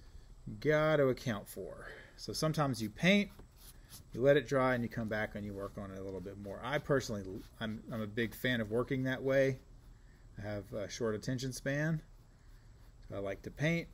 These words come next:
work, leave it out a little bit, come back in an hour, and finish it up.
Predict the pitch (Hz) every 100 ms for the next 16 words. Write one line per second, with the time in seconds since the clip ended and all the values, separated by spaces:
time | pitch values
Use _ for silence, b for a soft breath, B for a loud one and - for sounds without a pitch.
0 | - 131 135 - - 165 127 143 139 139
1 | 139 139 139 135 139 - - 120 117 123
2 | 123 120 127 135 143 139 123 113 95 110
3 | 104 - 104 98